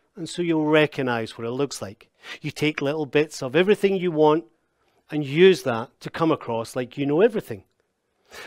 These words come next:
But in all seriousness, being such a person can not just hold us back in life,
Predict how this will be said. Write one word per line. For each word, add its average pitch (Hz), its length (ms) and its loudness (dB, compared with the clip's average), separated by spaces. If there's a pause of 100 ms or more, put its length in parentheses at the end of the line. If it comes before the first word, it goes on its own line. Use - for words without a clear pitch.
(100)
But 151 80 -6
in 143 80 -6
all 151 160 2
seriousness, 123 760 -4
being 214 260 4
such 175 240 -2
a 117 60 -10
person 123 640 -6 (100)
can 185 160 -4
not 233 160 0
just 190 220 -4
hold 180 200 -2
us 151 120 -2
back 143 280 0
in 127 80 -6
life, 135 380 0